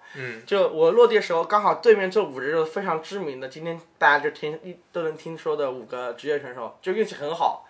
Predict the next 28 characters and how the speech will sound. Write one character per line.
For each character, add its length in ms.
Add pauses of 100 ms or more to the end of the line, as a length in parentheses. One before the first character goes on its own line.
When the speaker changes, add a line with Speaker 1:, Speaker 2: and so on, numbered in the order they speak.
(480)
Speaker 2:
就 160
那 160
时 100
候 80
我 120
也 120
知 120
道 120
U 140
Z 100
I， 360
我 100
也 100
知 120
道 100
小 240
狗， 240
那 80
时 80
候 180 (440)
就 120
是 140
很 180
有 140
名 220
的 80
一 80
个 160